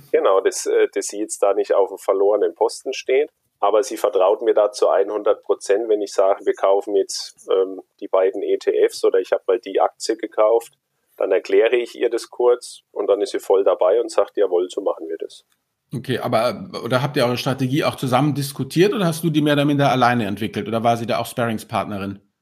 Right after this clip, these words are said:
Speaker 1: Mm, also ich hab's mehr oder weniger alleine
Speaker 2: Hm.
Speaker 1: entwickelt. Ähm,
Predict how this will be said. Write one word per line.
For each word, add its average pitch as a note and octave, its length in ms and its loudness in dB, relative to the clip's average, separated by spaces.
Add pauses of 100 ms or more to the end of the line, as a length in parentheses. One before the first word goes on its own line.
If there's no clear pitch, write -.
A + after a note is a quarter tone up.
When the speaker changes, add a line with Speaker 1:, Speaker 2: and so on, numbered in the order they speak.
(300)
Speaker 1:
Mm, A#2+ 400 -8
also A2 200 0
ich A2+ 80 -2
hab's - 200 -2
mehr G2+ 140 4
oder G#2 140 4
weniger G#2 360 2
alleine F#2+ 400 2
Speaker 2:
Hm. C#3+ 100 0
Speaker 1:
entwickelt. E3+ 500 0 (320)
Ähm, G#2 560 -2